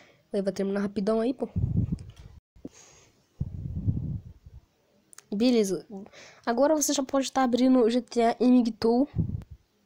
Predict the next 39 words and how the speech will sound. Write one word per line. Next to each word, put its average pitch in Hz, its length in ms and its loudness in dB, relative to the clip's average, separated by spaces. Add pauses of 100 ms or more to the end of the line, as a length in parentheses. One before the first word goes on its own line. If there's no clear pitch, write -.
(380)
Dá 220 160 2
um 214 220 2
Open 220 220 2
M 233 140 2
G. 285 300 2 (400)
Aí 262 140 4
você 254 240 0
vai 233 120 4
no 233 80 4
Android, 240 500 2
dá, 240 280 0 (340)
vai 233 200 4
lá 220 160 4
no 208 220 0
Rockstar, 214 580 -2 (260)
Files, 247 440 2
T 262 120 0
X 247 200 -2
B, 226 280 6
G 254 120 4
T 247 120 -2
A 240 120 4
três, 240 480 0
Select. 226 720 -2 (460)
E 277 60 2
você 311 220 4
já 311 220 4 (220)
tá 285 120 2
podendo 277 440 2
colocar 262 360 2
alguma 254 300 4
moto 226 440 2
aí. 220 260 0 (400)
Você 240 240 0
só 254 160 2
vai 262 180 4
vir 254 180 4
aqui, 254 380 0
Extract, 240 880 0